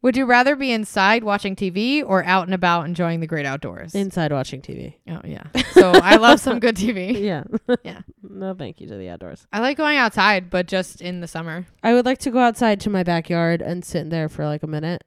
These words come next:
Speaker 2: and then come back inside.
Speaker 1: With mimosa or champagne? And,
Speaker 2: Yeah,
Speaker 1: like,
Speaker 2: there
Speaker 1: a
Speaker 2: has to be
Speaker 1: radio
Speaker 2: alcohol involved.
Speaker 1: and
Speaker 2: Yeah.
Speaker 1: something else. Yeah. With a party.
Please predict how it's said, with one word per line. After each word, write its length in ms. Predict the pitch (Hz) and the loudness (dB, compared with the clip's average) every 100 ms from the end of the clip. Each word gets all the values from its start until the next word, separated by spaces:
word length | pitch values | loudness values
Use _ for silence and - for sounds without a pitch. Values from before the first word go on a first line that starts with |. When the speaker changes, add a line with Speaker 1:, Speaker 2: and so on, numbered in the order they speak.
| - | -10
Speaker 2:
and 220 | 165 170 | -8 -6
then 300 | 156 143 151 | -6 -6 -10
come 200 | - 175 | -12 -10
back 180 | 147 151 | -10 -10
inside. 160 | 139 196 | -12 -8
Speaker 1:
With 160 | 190 | -8
mimosa 480 | 190 175 170 190 190 180 | -6 -6 -6 -6 -4 -6
or 40 | |
champagne? 640 | - 170 175 170 190 208 - | -8 -12 -10 -10 -10 -12 -4
And, 80 | 240 | 2
Speaker 2:
Yeah, 80 | |
Speaker 1:
like, 60 | 214 | 2
Speaker 2:
there 60 | 220 | 4
Speaker 1:
a 20 | |
Speaker 2:
has 60 | 240 | 6
to 20 | |
be 60 | 190 | 6
Speaker 1:
radio 160 | 185 | 6
Speaker 2:
alcohol 460 | 180 175 175 175 175 | 6 6 4 2 2
involved. 180 | 165 160 | 0 -2
Speaker 1:
and 220 | 156 160 - | -6 -8 -12
Speaker 2:
Yeah. 160 | 175 - | -16 -12
Speaker 1:
something 280 | - 170 165 | -8 -4 -2
else. 260 | 160 160 302 | -4 -4 -2
Yeah. 180 | 285 - _ _ _ _ _ _ _ _ _ _ - | -2 -4 _ _ _ _ _ _ _ _ _ _ -12
With 160 | 220 196 | -8 -8
a 40 | |
party. 420 | 220 214 233 170 | -6 -4 -4 -4